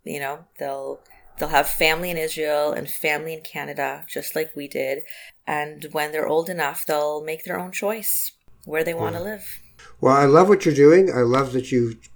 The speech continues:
Speaker 2: decided that you're not gonna just sit, sit there going, "Where are we? What are we doing?" And instead, you brought people together, some Jewish, some not Jewish, but you're creating, as you said, community above all else, w-,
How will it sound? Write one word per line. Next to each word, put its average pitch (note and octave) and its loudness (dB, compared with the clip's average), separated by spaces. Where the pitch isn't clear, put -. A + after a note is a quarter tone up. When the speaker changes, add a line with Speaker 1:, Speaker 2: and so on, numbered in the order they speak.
Speaker 2:
decided C3 4
that A2+ 4
you're A2 2
not B2 4
gonna A2 0
just G#2+ -4
sit, - -6
sit B2+ -4
there A#2+ 0
going, A2 0
"Where A3 0
are A3 0
we? D#3 4
What F#3 4
are G#3+ 4
we G#3+ 4
doing?" G3 6
And A2 0
instead, B2 2
you A2+ -4
brought A#2+ 2
people A#2+ 0
together, A#2+ 0
some A#2+ 2
Jewish, A#2 2
some A2+ 2
not A2+ 0
Jewish, A2+ -4
but G#2+ -4
you're A#2 -2
creating, C3 2
as G#2+ -4
you A#2 -2
said, B2+ 0
community B2 4
above G2+ -4
all F#2+ -6
else, - -16
w-, - -12